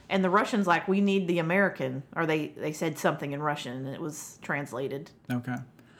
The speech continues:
Speaker 1: But she was still lying there. I don't know if she was al-, awake.
Speaker 2: Which American are they talking about? Supergirl?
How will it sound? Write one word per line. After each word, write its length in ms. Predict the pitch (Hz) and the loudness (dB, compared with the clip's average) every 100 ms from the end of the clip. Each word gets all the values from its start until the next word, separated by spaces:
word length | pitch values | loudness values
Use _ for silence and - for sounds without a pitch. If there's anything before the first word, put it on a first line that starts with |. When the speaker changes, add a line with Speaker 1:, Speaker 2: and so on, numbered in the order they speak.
| - - - - | -20 -20 -20 -2
Speaker 1:
But 100 | 214 | 0
she 100 | 202 | 4
was 100 | 262 | 2
still 200 | 220 269 | 6 4
lying 340 | 185 160 247 196 | 6 4 4 2
there. 320 | 147 165 202 | 0 0 2
I 100 | - | 4
don't 140 | 208 214 | 4 6
know 100 | 202 | 2
if 80 | 185 | 2
she 140 | 233 | 4
was 160 | 185 147 | 4 4
al-, 340 | 143 139 - - | 0 0 0 0
awake. 380 | 156 151 185 | -2 4 6
Speaker 2:
Which 140 | 170 190 | 6 8
American 400 | 160 156 156 147 | 6 6 4 0
are 40 | |
they 60 | 135 | 0
talking 280 | 135 151 151 | 2 0 0
about? 200 | 120 113 | -2 -2
Supergirl? 480 | - 143 151 170 | -2 -2 0 -2